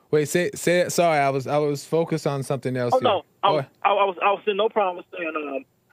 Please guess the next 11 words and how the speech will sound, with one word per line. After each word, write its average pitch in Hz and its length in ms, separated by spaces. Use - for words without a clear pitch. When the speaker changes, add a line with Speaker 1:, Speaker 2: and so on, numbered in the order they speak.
Speaker 2:
I 202 200
wouldn't 220 380
date 202 240
no 196 80
woman 190 200
that 175 120
has 180 180
a 160 100
high 175 440
body 175 320
count. 185 300